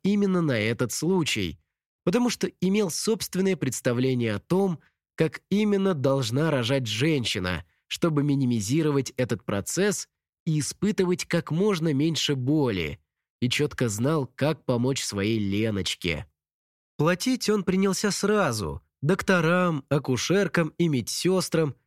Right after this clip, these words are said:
для начала, чтобы пустили в родовую, и ещё раз им же, уже в родовой – чтобы позволили ему устроить жену так, как он считал нужным, подняв гораздо выше принятого спинку родового кресла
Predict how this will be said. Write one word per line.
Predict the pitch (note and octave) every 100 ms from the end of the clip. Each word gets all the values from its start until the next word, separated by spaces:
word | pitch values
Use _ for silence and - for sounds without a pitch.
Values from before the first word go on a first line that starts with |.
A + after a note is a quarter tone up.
| _
для | C3+ E3
начала, | F3+ - B3 G3+
чтобы | - G3+
пустили | F3 F#3+ - A3+ G#3
в |
родовую, | F3+ F#3+ G#3 F3 C3 G#2 F2+ E2 - _ _ -
и |
ещё | C3 A2+ - D3+ G3
раз | F#3+ - -
им | F3+ F#3
же, | D#3 D#3+ D3 - _
уже | D3 D3+ F#3+
в | E3+
родовой – | F#3 G#3 D3 B2 A2+ G#2 - _ _
чтобы | - - F3 D#3
позволили | C#3 C3 A#2 D3 F3+ C#3
ему | C3+ A#2 C3+
устроить | B2+ - B2 C#3+ C3
жену | G#2+ A#2+ G#2+ F2+
так, | C3+ F#3+ - - _ _
как | D3+ D3
он | G#3+ G3+
считал | - E3+ F#3+ F3+
нужным, | E3 G3 G3 B2 A#2 F#2 E2 - _ _ _ _
подняв | B2 B2 C#3+ F#2
гораздо | G#2+ B2+ A2 G#2
выше | G2+ A#2 -
принятого | F2+ C3 C3 A#2 F#2+
спинку | F#2 - F3 F3+ D3
родового | C3+ B2 A#2+ A2 F#2
кресла | A#2+ E3+ G3+ - F3+ E3+